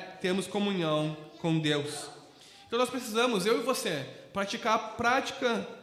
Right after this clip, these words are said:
ou, ou praticar a disciplina do jejum bíblico pela razão correta. Ter relacionamento com Deus, um relacionamento correto com Deus. Essa é a maior recompensa que nós podemos ter do nosso Pai Celestial. Ok,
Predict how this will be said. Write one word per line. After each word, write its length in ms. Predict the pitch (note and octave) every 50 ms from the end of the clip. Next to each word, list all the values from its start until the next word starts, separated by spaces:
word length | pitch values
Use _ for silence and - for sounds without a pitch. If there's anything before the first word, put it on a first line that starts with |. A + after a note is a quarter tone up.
| - -
ou, 300 | - E3+ F3+ F3+ F3 - -
ou 120 | F3+ F3+
praticar 340 | F3 A3 G#3+ - - A#3+ A3+
a 60 | A3
disciplina 500 | G#3+ - B3 G3+ - G#3+ A#3 C4 C4 A#3+
do 100 | G3+ G#3
jejum 320 | F#3+ A#3+ G#3 F3+ B3 C4
bíblico 520 | A#3 A3+ A#3 A3+ F#3+ F#3+ E3+ - D3 B2 A#2 - - - - - -
pela 180 | G#3 G3 G3
razão 280 | F#3 G3 F3+ D#3+ F#3+ F3+
correta. 440 | F#3 F#3+ E3 D#3 D#3+ F3 - - - - - - - - - _ _ - _ _ _ - G#4+ - - - - A#4+ A#4+ - - - - - - - - - - - - - - -
Ter 100 | G#3+ G#3
relacionamento 800 | A3+ A3 G3+ G3+ G#3 G#3 G3+ F#3 F3+ F3 F3 F3 - F#3+ F3 D#3+ - - - - - - - - -
com 180 | - F3+ F3
Deus, 420 | E3+ D#3 C#3 C3 - - - - -
um 60 | D#3+
relacionamento 600 | E3 D#3 D3+ - F3+ D#3+ E3+ F#3 F3+ - - -
correto 580 | - G#3 F#3+ D3+ F3+ F#3 F3+ F#3 F#3 F#3 D#3 C3 - - - - -
com 180 | - E3 D3+ D#3
Deus. 460 | D3 C#3 B2+ - - - - - - - - - - - - - - - - -
Essa 340 | F3 F#3+ G#3 G#3 - - A3
é 40 |
a 20 | G3
maior 240 | F#3+ F3+ F#3+ G3+ A#3
recompensa 500 | B3 A#3 B3 A#3+ A3+ A3+ G3+ F#3+ G3 F3+
que 80 | F3+
nós 120 | F#3 F3+ F3+
podemos 340 | - F3+ E3+ E3+ F3 E3
ter 140 | - - D#3+
do 100 | D#3 D#3
nosso 200 | D3 D3 D3 D3+
Pai 300 | - - C3+ C3 B2 B2 - - - - - - - -
Celestial. 560 | D#3 C#3+ C#3 B2+ - - - C3+ B2 A2+ A2 - - - - - - - - - - - - - - - - - - - - - - - - - - - -
Ok, 680 | - - - C#4 B3 F#3+ D3+ - - - - - - -